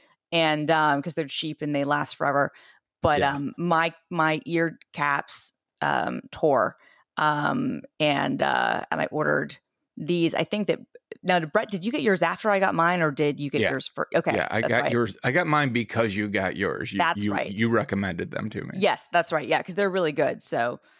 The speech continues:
Speaker 1: yeah, Brainwaves, I think, is what, is who makes them
Speaker 3: I
Speaker 1: or
Speaker 3: forget.
Speaker 1: something. Yeah.
Speaker 2: All right, I'm gonna order mine. I, I just
Speaker 1: Cool.
Speaker 2: got, I'm tired of standing out. Is the
Speaker 3: They
Speaker 2: song.
Speaker 3: only, they only come in this blue, so you will match us if you get some.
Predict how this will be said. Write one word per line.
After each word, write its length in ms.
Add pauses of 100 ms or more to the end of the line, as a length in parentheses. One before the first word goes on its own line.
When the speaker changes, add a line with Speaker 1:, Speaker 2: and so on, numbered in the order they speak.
(200)
Speaker 1:
yeah, 240
Brainwaves, 720
I 100
think, 240
is 140
what, 220
is 160
who 80
makes 240
them 320 (200)
Speaker 3:
I 120
Speaker 1:
or 60
Speaker 3:
forget. 120
Speaker 1:
something. 360 (520)
Yeah. 220 (140)
Speaker 2:
All 100
right, 200
I'm 140
gonna 180
order 220
mine. 300 (360)
I, 200
I 140
just 220
Speaker 1:
Cool. 100
Speaker 2:
got, 60
I'm 160
tired 300
of 100
standing 380
out. 300
Is 160
the 80
Speaker 3:
They 100
Speaker 2:
song. 320
Speaker 3:
only, 220
they 200 (120)
only 420
come 260
in 160
this 200
blue, 400
so 180
you 180
will 140
match 320
us 240
if 120
you 120
get 220
some. 320